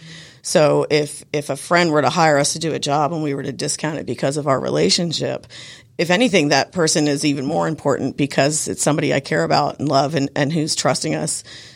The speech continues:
you know, directly, but it doesn't always come back that way. You know, there's people who,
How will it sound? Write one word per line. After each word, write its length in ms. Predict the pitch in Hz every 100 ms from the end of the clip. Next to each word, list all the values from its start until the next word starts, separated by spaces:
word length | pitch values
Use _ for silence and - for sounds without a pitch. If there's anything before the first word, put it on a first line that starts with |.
| -
you 180 | 180 147
know, 140 | 123
directly, 560 | 151 139 165 202 151 127
but 300 | 151 110 139
it 120 | -
doesn't 240 | 170 175 -
always 320 | 170 160 160
come 200 | 165 156
back 280 | 160 151 -
that 220 | - -
way. 300 | - - - - - - - -
You 140 | 165
know, 200 | 143 117
there's 240 | 117 151 143
people 320 | - 175 170
who, 560 | 160 170 160 147 139